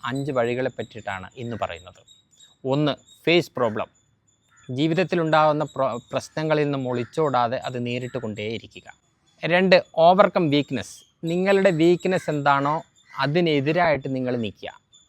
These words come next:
അതിനെ ഓവർകം ചെയ്യാൻ നിങ്ങൾ പഠിച്ചു കഴിഞ്ഞാൽ നിങ്ങളുടെ കോൺഫിഡൻസ്, സെൽഫ് കോൺഫിഡൻസ് കൂടും. മൂന്ന്,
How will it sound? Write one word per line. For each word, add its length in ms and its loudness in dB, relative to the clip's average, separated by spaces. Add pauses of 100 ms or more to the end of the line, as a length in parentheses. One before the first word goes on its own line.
(120)
അതിനെ 160 -4
ഓവർകം 480 -2
ചെയ്യാൻ 300 -2
നിങ്ങൾ 220 -4
പഠിച്ചു 400 -6
കഴിഞ്ഞാൽ 420 -4 (240)
നിങ്ങളുടെ 480 -4 (160)
കോൺഫിഡൻസ്, 800 -10
സെൽഫ് 180 -6
കോൺഫിഡൻസ് 480 -8
കൂടും. 240 -14 (880)
മൂന്ന്, 320 4